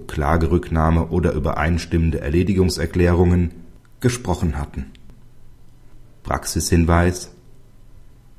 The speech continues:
Das Gericht weist in den Gründen seiner Entscheidung zu Recht darauf hin,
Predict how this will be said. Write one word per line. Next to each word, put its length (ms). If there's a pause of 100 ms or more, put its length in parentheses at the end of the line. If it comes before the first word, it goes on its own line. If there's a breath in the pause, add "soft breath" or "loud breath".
(360)
Das 240
Gericht 340
weist 400
in 100
den 120
Gründen 340
seiner 260
Entscheidung 480
zu 140
Recht 260
darauf 300
hin, 300